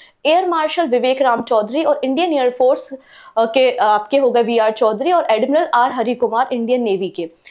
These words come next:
इन तीनों सेवाओं के जो प्रमुख थे वो इसमें पार्टिसिपेट किए थे। ठीक है,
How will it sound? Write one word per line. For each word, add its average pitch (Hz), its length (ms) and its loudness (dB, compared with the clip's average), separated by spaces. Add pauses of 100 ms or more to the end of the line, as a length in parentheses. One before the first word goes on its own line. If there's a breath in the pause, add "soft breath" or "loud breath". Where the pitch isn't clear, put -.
(140 loud breath)
इन 320 180 4
तीनों 311 280 2
सेवाओं 269 560 -2
के 311 100 -4
जो 302 120 -4
प्रमुख 233 380 -2
थे 285 200 0 (180)
वो 254 300 0
इसमें 269 560 -4
पार्टिसिपेट 220 600 -2
किए 180 360 0
थे। 185 80 -6 (560)
ठीक 302 200 -2
है, 381 120 0